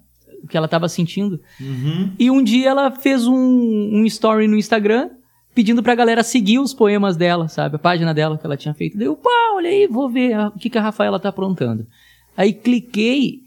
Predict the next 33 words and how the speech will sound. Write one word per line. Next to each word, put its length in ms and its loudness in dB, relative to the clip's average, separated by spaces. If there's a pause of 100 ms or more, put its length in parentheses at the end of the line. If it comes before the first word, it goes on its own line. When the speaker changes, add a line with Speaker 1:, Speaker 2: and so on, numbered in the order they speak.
(280)
Speaker 1:
e 220 2
logo 600 0
de 120 -2
cara 200 2
eu 40 2
já 100 0
achei 160 -2
interessante, 520 0
que 80 0
eram, 180 2
tipo, 360 -2
uns 120 0
poeminhas 540 2
curtos, 360 -2
sabe? 280 0
Com 140 -6
frases 340 -2
soltas. 640 -2 (360)
Speaker 2:
Aham, 500 -6 (100)
uhum. 240 -6
Speaker 1:
Aí 720 2
eu 160 2
fui 220 2
dando 260 2
uma, 560 2 (320)
passando 320 2
a 60 4
vista, 420 0
assim, 220 0
na, 120 0
na, 120 0
na, 180 -6
na, 380 -10